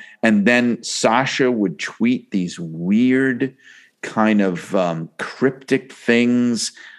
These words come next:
about Vince McMahon and, like, this weird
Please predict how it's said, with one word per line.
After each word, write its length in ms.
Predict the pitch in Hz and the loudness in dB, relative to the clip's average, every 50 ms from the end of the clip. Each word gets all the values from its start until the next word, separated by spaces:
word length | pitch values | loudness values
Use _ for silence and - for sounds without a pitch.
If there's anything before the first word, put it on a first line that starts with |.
| - _ _ | -20 _ _
about 520 | - 95 80 90 98 95 92 92 90 - - | -2 -2 0 2 2 2 2 0 0 -2 -8
Vince 380 | 92 - 107 110 113 110 - | -4 0 0 0 0 0 -2
McMahon 1000 | - 113 110 110 - 95 95 95 101 101 104 110 110 110 110 110 110 110 107 101 | 0 -2 -2 -2 -2 -4 -2 0 2 2 2 4 4 4 4 4 2 2 2 2
and, 140 | 92 90 87 | 0 0 -2
like, 220 | 85 85 87 85 | -2 -2 -4 -2
this 400 | - 98 95 87 95 87 - - | -4 -6 -4 -4 -4 -6 -6 -8
weird 680 | - 92 87 90 98 110 113 120 120 120 117 107 101 | -10 -10 -6 0 2 4 4 6 6 4 4 2 -2